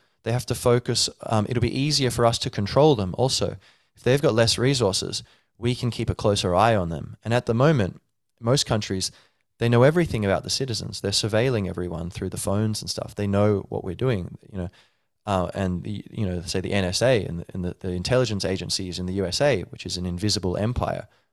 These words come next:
I love America, but America is captured by this parasite of, you know, um, fascistic, um, intelligence,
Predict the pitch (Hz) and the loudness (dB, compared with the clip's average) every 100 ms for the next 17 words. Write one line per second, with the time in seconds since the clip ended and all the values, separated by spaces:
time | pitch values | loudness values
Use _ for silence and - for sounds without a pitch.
0 | - 95 107 101 95 107 104 - 92 - | -2 4 4 4 4 2 0 -4 -6 -6
1 | _ _ _ _ _ _ 95 98 139 143 | _ _ _ _ _ _ -4 2 2 2
2 | 92 85 82 - 98 - 95 87 92 92 | -2 -2 -4 -2 -4 -2 -4 -4 -2 -2
3 | 87 87 - 92 - - 101 117 - - | -2 -6 -8 -8 -2 0 2 2 -2 -4
4 | - - - 87 101 - 92 104 _ _ | -6 -8 -6 -8 -8 -8 -8 -10 _ _
5 | _ _ - 92 82 82 _ - - 98 | _ _ -8 -4 -4 -8 _ -12 -4 -2
6 | - 117 107 - 98 - - _ _ _ | 0 0 0 -2 -4 -8 -16 _ _ _
7 | _ 87 82 92 113 98 98 98 87 - | _ -6 -4 -2 0 2 0 -2 -2 -2
8 | - | -2